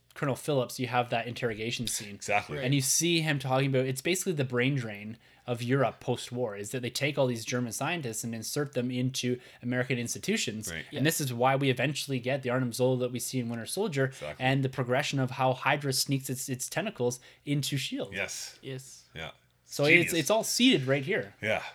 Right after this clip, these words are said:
Speaker 1: Even though maybe they weren't thinking about it, but they work
Speaker 2: It
Speaker 1: all
Speaker 2: worked.
Speaker 1: of this story together.
Speaker 2: Yeah, and they've been doing so ever since going all the way up to, uh, Civil War there.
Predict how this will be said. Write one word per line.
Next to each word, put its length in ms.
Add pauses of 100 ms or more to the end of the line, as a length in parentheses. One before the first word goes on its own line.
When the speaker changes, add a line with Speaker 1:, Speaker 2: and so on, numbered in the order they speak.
(240)
Speaker 1:
Even 260
though 160
maybe 320
they 100
weren't 200
thinking 220
about 200
it, 100
but 200
they 120
work 320
Speaker 2:
It 120
Speaker 1:
all 140
Speaker 2:
worked. 160
Speaker 1:
of 40
this 100
story 380
together. 400
Speaker 2:
Yeah, 220
and 120
they've 120
been 160
doing 180
so 240
ever 160
since 240
going 240
all 60
the 80
way 100
up 120
to, 260
uh, 120
Civil 280
War 160
there. 180